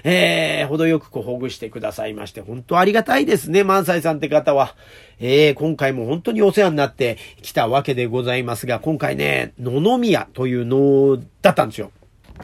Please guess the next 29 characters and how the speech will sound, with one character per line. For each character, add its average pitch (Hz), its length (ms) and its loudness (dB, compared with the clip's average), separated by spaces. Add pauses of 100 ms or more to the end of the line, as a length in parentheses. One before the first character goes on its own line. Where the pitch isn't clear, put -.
(460)
で、 - 100 -4
こ - 80 -6
の 113 100 -8
ね、 135 220 0 (420)
野 139 200 2
々 233 160 2
宮 147 400 4
は 98 200 -6
で - 140 -12
す - 220 -16
ね、 95 100 -12
こ 95 120 -14
れ 95 60 -18
二 123 200 -4
時 160 280 0
間 208 440 2
あ 135 100 2
り 131 100 0
ま 135 120 0
し 123 60 -12
た 117 100 -2
ね。 190 240 4 (680)
い 143 60 0
や、 185 180 8
驚 214 380 4
き 277 160 2
ま 277 100 4
し - 80 -2
た。 - 220 0